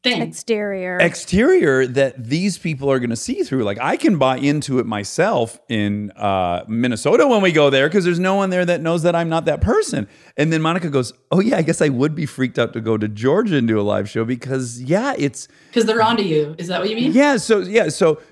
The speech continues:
Speaker 3: to your story, those people that just saw you on stage, they saw the version of you that you've created. And then the guy backstage is hopefully the person who knows the real you.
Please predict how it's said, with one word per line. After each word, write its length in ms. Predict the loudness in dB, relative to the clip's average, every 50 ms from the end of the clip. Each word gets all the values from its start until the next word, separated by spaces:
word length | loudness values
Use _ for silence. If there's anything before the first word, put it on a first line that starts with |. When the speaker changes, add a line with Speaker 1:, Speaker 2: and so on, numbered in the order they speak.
| -20 -16 -10
Speaker 3:
to 120 | -6 -4
your 200 | -2 0 0 -2
story, 540 | -2 -4 -2 0 0 2 2 0 0 -2 -6 _ _ _ _ _ _ _
those 340 | -14 -2 0 2 2 2 2
people 260 | 0 -2 -2 -2 0
that 100 | 0 0
just 200 | 0 0 -4 -2
saw 100 | -2 0
you 140 | 0 0 0 -2
on 80 | -4 -6
stage, 420 | -8 -6 -6 -4 -4 -6 -8 -4 -2
they 180 | -2 -2 0
saw 320 | -2 -4 -2 0 2 2 2
the 120 | 0 -2
version 400 | -2 -2 -2 -2 -2 -4 -6 -6
of 160 | -6 -6 -6
you 200 | -8 -8 -10 -10
that 260 | -8 -6 -8 -8 -8 -10
you've 480 | -12 -12 -12 -12 -14 -16 -20 -20 _ _
created. 580 | _ -4 -2 0 0 0 -2 -4 -6 -8 -8 _ _ _ _ _ _ -8 -6
And 120 | -2 0
then 80 | 0 0
the 80 | 0
guy 180 | 0 2 0 2
backstage 640 | 2 2 0 0 0 -4 -4 -4 -2 -2 -2 -2 -4
is 120 | -6 -2
hopefully 360 | 0 -2 -2 -2 -4 -6 -6
the 80 | -6 -6
person 320 | -4 -4 -4 -4 -4 -6
who 80 | -6 -4
knows 240 | -4 -4 -4 -6 -4
the 140 | -4 -4 -4
real 340 | -4 -2 -2 0 2 0
you. 420 | 0 0 0 0 0 0 -2 -4